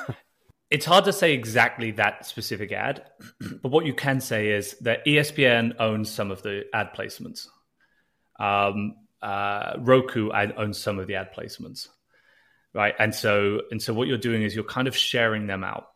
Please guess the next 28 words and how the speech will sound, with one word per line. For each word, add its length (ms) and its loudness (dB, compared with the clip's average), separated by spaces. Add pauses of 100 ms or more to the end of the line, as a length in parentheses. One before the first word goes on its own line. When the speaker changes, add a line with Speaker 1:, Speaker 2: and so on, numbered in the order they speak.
(200)
Speaker 2:
with 140 -8
who 220 -2
the 120 2
actual 260 -4
seller 420 -2
of 120 -6
that 200 -6
is 160 -6
at 80 -12
that 200 -8
point 140 -14
in 60 -14
time. 340 -16 (680)
Um, 300 -2
and 140 -4
so 360 4 (840)
you, 160 -6
what 140 0
you'll 100 2
start 260 2
seeing 360 2
is 220 0
some 140 4
of 100 2
those 200 2
ads 260 2
will 120 -4
be, 500 -2